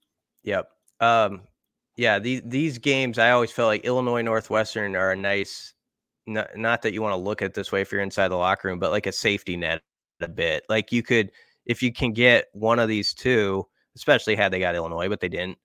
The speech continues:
Um, then if you did slip up to somebody, that maybe that covers it a little bit, you know, more.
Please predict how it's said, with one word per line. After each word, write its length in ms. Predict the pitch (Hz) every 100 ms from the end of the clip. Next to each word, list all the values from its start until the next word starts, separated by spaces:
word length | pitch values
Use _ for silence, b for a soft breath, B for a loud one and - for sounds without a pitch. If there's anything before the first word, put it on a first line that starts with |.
| 104
Um, 400 | 104 98 92 92 _ _ _ _ -
then 180 | 135 139
if 180 | 135 -
you 80 | 113
did 280 | 123 120
slip 380 | - - 117 107
up 220 | 110 104
to 120 | - 101
somebody, 920 | - 110 107 98 90 90 90 92 - _ _ _ _ -
that 280 | 104 - -
maybe 380 | 110 113 113 107
that 260 | 104 98 -
covers 440 | - 101 110 107
it 80 | 110
a 60 |
little 280 | 107 110 113
bit, 300 | 107 113 113 -
you 120 | 120
know, 180 | 110 107
more. 320 | 107 107